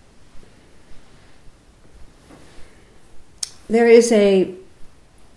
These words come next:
remarkable story about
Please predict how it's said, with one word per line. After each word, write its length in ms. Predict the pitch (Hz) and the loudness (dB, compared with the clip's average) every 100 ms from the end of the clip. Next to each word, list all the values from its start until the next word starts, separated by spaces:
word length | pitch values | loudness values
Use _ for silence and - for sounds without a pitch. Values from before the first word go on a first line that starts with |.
| - | -10
remarkable 720 | 214 226 233 262 302 247 202 180 | -2 -2 0 -2 -2 -2 -2 -4
story 760 | - 185 170 156 151 131 175 - - _ - - - - - - - - - | -6 -6 -4 -4 -6 -8 -14 -20 -20 _ -20 -20 -20 -20 -20 -20 -20 -20 -6
about 580 | 196 196 208 202 208 | -4 -2 0 2 2